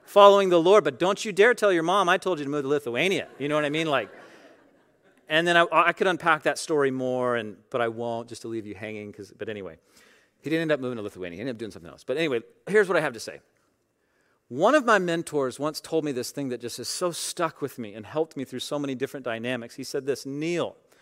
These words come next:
when you stop dreaming, you start dying." Like, there has to be this space and place and margin in your heart where you're like, "God, what do you wanna do and how can I do it? God, where I, where I'm dreaming."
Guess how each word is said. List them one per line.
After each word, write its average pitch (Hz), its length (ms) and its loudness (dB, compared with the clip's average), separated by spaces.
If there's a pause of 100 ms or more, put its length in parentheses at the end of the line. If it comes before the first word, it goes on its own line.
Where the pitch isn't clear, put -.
(380)
when 135 240 -6
you 180 160 -4
stop - 720 -4 (140)
dreaming, 131 560 -6
you 156 200 -8
start 151 680 -6
dying." 139 480 -2 (1200)
Like, 143 120 -2
there 135 120 -2
has 208 340 4
to 180 100 -2
be 175 140 -2
this 143 160 -4
space 175 480 2
and 135 100 -8
place 170 380 2
and 135 100 -6
margin 151 400 2
in 139 100 -4
your 123 100 -6
heart 160 280 2
where 143 100 -6
you're 156 100 0
like, 135 260 0
"God, 180 400 0 (260)
what 156 240 4
do 202 60 2
you 185 120 0
wanna 170 220 2
do 151 160 -2
and 143 100 -2
how 147 160 -2
can 147 140 -8
I 135 60 -2
do 135 220 -4
it? 117 180 -6 (1300)
God, 175 200 8
where 175 160 4
I, 170 100 4
where 180 160 6
I'm 180 140 8
dreaming." 165 720 0